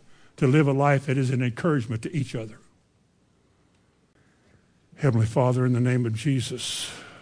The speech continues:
I ask you to measure your word to our heart very carefully so that we miss nothing. May the information you have for us convict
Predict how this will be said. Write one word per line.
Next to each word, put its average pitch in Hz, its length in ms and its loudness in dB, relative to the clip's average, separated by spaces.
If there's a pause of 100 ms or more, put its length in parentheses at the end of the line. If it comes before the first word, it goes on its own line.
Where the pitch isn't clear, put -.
(340)
I 143 100 2
ask 143 260 2
you 143 80 4
to 127 100 2
measure 135 480 2
your 135 160 2
word 131 360 2
to 135 120 -2
our 131 140 0
heart 135 480 0 (1000)
very 135 220 2
carefully 135 520 0
so 143 180 -2
that 131 140 -2
we 139 120 0
miss 135 300 0
nothing. 131 480 -2 (960)
May 135 180 2
the 123 180 2
information 143 760 2
you 143 140 2
have 127 260 2
for 143 300 0
us 120 500 -6 (1300)
convict 151 600 0